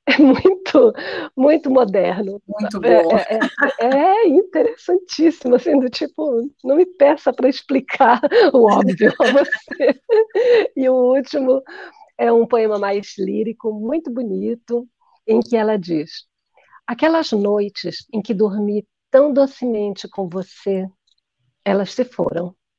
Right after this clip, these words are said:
Speaker 1: As lágrimas que, como pérolas, meus cílios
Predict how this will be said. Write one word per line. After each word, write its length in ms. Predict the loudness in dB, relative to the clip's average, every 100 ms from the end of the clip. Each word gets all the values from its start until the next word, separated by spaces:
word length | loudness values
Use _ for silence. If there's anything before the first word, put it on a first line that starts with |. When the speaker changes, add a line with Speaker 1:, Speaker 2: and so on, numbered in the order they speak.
| _ _ _ _ _ _ -20 -20 _
Speaker 1:
As 180 | -2 2
lágrimas 840 | 4 4 4 2 0 -2 -4 -10 -20 _ _
que, 120 | -14 -4
como 360 | -2 -2 -6 -4
pérolas, 640 | -2 -2 -4 -8 -10 -14 -8
meus 300 | -2 -2 -4
cílios 680 | -8 -4 -2 -4 -6 -12 -20